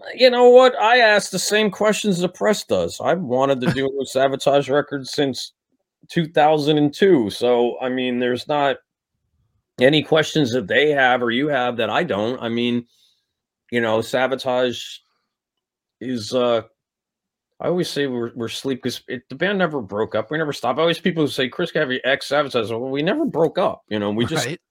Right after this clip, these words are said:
Speaker 1: stopped. <laughs> You know, we're, we're very slow moving. I always say Savatage is like Halley's Comet.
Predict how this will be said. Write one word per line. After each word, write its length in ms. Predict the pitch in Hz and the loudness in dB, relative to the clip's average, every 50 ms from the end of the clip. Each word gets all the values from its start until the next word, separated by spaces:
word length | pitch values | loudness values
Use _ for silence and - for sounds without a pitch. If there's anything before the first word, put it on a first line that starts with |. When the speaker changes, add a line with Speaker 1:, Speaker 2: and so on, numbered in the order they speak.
| - 143 | -2 0
Speaker 1:
stopped. 400 | 147 127 - - - - - - | 0 0 0 -4 -10 -12 -8 -4
<laughs> 0 | |
You 140 | 160 139 127 | -4 -2 0
know, 200 | 139 139 123 123 | -2 -2 -2 -2
we're, 260 | 127 123 135 131 120 - - - - - - _ | -2 -2 -2 -2 -4 -6 -14 -16 -18 -20 -12 _
we're 320 | - 135 143 143 143 143 - | -2 -2 0 0 0 -2 -2
very 500 | - 135 143 165 175 185 180 185 180 170 | 2 4 4 6 6 4 4 4 2 0
slow 640 | - - - - 147 143 151 156 156 156 156 156 151 | -2 -6 -8 -6 -2 2 4 6 8 8 8 8 6
moving. 440 | 151 151 156 156 135 139 131 120 | 6 6 4 4 4 4 4 4
I 60 | 123 135 | 4 4
always 200 | 156 160 156 - | 4 4 2 0
say 140 | 185 170 | 0 -2
Savatage 520 | 160 156 180 170 165 185 180 - 165 151 151 | 0 0 0 0 0 0 0 0 2 2 2
is 120 | 135 120 123 | 0 -2 -4
like 180 | 135 120 117 | -6 -6 -6
Halley's 400 | - 120 123 131 131 123 110 - | -4 -4 -2 -2 -2 -4 -6 -8
Comet. 440 | - - 117 107 110 110 95 80 - | -8 -8 -6 -4 -4 -4 -6 -8 -14